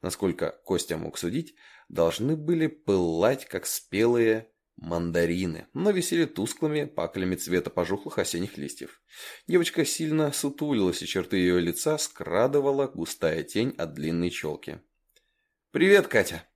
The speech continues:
поздоровался Никита, садясь рядом с рыжей девочкой, и махнул на Костю,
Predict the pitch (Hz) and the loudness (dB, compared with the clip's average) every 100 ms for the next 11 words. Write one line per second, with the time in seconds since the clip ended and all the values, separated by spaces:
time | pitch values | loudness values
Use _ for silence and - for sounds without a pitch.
0 | - 87 90 87 87 92 90 87 90 82 | -8 0 4 4 4 0 -4 -6 -8 -10
1 | - - 87 85 90 82 87 - 87 98 | -10 -8 -4 -4 0 0 0 -4 -6 -4
2 | 98 82 - - 117 107 - 170 160 107 | 0 0 -2 -2 2 0 2 0 2 -2
3 | - 143 - 143 135 | 0 -2 0 -6 -8